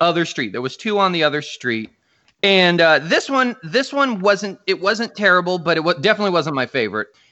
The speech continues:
I liked the water feature. I put that in here. Nice, great room. It had two outdoor areas or two large doors to the outside, which kinda gave it a cool flow.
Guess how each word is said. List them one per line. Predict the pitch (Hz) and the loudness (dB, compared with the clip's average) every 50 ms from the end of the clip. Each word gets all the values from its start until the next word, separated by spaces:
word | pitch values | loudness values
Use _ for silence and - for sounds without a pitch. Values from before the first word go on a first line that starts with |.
| _ _ - | _ _ 0
I | 160 175 | 0 2
liked | 180 190 202 202 196 - | 4 4 4 2 2 -2
the | 196 | -2
water | 175 175 180 185 202 196 | 2 4 2 4 2 0
feature. | - - 208 202 180 - 202 196 185 | -2 -6 -10 -10 -8 -4 -4 -2 -2
I | 175 170 | -2 -2
put | - 202 190 - | -2 -4 -4 -2
that | 190 180 175 175 | -2 -2 0 -2
in | 185 185 | -2 -4
here. | 185 185 185 185 185 | -2 -2 -2 -2 -2
Nice, | 175 170 180 196 196 - | 0 0 0 0 0 -2
great | - 180 185 190 180 165 175 | -4 0 0 0 0 0 0
room. | 185 185 180 185 - _ - | -2 0 -2 -2 -4 _ -8
It | 185 190 | -6 -4
had | 226 254 254 214 180 - | -2 -2 -2 -2 -4 -10
two | - - 233 240 - - | -8 -8 -8 -8 -2 0
outdoor | 165 175 170 - 160 185 185 185 180 - | 0 0 -2 -4 -4 -2 0 0 0 0
areas | 175 175 180 180 185 190 202 196 - - - _ _ - | 0 0 2 2 0 0 -2 -4 -8 -16 -20 _ _ -2
or | 170 165 | -2 -2
two | - - - 269 262 214 185 | -2 -2 -4 -4 -4 -4 -6
large | - 147 160 165 170 175 180 151 139 120 | -4 2 2 4 4 4 2 0 -6 -6
doors | 156 160 165 170 170 - | -2 0 0 0 -2 -4
to | - 156 | -4 -2
the | 156 147 | 0 0
outside, | 147 143 - - 151 139 143 151 165 160 151 | 0 0 -2 -2 -2 0 2 0 0 -2 -2
which | 175 180 - - | -4 -4 -4 -6
kinda | - 294 302 320 311 | -4 -4 -2 -2 -2
gave | 220 196 190 190 185 | 0 0 0 0 2
it | 170 | -2
a | 151 | -2
cool | - - - 190 175 170 - | -4 -2 0 0 0 0 -2
flow. | - - 135 131 135 139 147 165 196 - | -6 -6 0 2 2 4 2 0 -2 -6